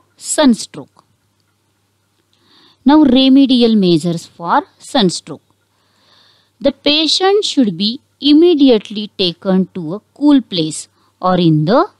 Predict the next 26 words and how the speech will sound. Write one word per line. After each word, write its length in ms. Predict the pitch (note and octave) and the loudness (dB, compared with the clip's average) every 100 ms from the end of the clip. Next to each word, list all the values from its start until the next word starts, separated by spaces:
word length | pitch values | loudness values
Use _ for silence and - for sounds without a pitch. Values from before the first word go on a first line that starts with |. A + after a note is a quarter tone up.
| _ | _
shade. 380 | - - D3+ - _ _ _ _ | -10 -8 -8 -12 _ _ _ _
So, 180 | - G#3 | -8 -4
we 100 | G3+ | 0
have 220 | G3+ F#3+ | 0 -2
to 120 | A3+ - | -6 -6
take 300 | C#4 D4+ C4 | -4 -4 -4
that 200 | A3+ G3+ - - | -4 -6 -8 -10
patient 580 | E3+ D#3 - C#3+ C#4 - _ _ _ _ _ - | -8 -6 -8 -4 -6 -6 _ _ _ _ _ -4
in 200 | F3 E3 | -2 -2
case 340 | G3 F#3+ F#3 | -4 -6 -4
of 180 | G3 F#3+ - | -6 -6 -8
any 380 | F#3 F#3+ C#4+ | -2 0 2
cold 380 | D4+ C4+ C4 B3 | 0 0 0 0
place 360 | C4 D4+ F#4 - _ _ | -2 -2 -4 -10 _ _
or 140 | F#3 F#3 | -4 -2
in 240 | F3 D#3+ | 0 0
the 160 | C#4 A4 - | -2 -6 -10
shade. 380 | - - F3+ - _ _ _ _ _ _ _ _ _ _ _ _ _ - | -6 -4 -4 -6 _ _ _ _ _ _ _ _ _ _ _ _ _ -4
The 100 | C4+ | -4
body 520 | G#3+ C4 C4+ D#4+ F#4 | 0 0 0 0 -2
should 360 | F#4+ - B3 F#3 | -2 0 -2 -2
be 300 | A3 B3+ C#4 - | -4 -2 -6 -10
given 520 | F3 A3+ A3 A3 B3 C4 _ | -4 -2 0 0 -2 -2 _
cold 380 | A#3+ C4+ D#4 D4+ | -14 -8 -8 -8
sponge 720 | - _ - G3 F#3+ G#3+ - G3 | -16 _ -4 -2 0 -2 -8 -14
bath. 360 | E3+ D#3 B2+ | -6 -6 -6